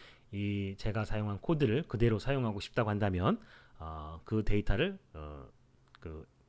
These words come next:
음, 유튜브에서, 어, 그 요런 문구들을 전부 다 컨트롤 C 한 다음에, 음, 컨트롤 V 하고 요걸 다 바꿔줘야 됩니다.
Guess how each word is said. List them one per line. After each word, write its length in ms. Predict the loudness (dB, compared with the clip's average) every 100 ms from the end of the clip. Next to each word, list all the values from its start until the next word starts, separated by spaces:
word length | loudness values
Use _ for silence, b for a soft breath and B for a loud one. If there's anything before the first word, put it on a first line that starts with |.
| _ _ _ -12
음, 160 | -10 0
유튜브에서, 800 | 2 4 8 10 8 6 0 -2 b b b
어, 720 | -12 -10 -10 -14 -14 -16 -18 -20
그 180 | -16 -14 -14 -14 -6
요런 340 | -4 -2 -2
문구들을 460 | -2 2 2 2 -2
전부 240 | -4 -4
다 220 | -4 -6 -4
컨트롤 380 | -2 0 2 0
C 240 | 2 2
한 160 | 2 2
다음에, 480 | 0 0 -2 -4 -6 B B B _
음, 180 | -16 -12 -4
컨트롤 380 | -2 2 2 4
V 220 | 4 6
하고 440 | 4 2 -2 -2 b b b -20 -8
요걸 200 | -4 -2
다 140 | 0
바꿔줘야 460 | 2 6 8 10 8
됩니다. 400 | 4 -4 -8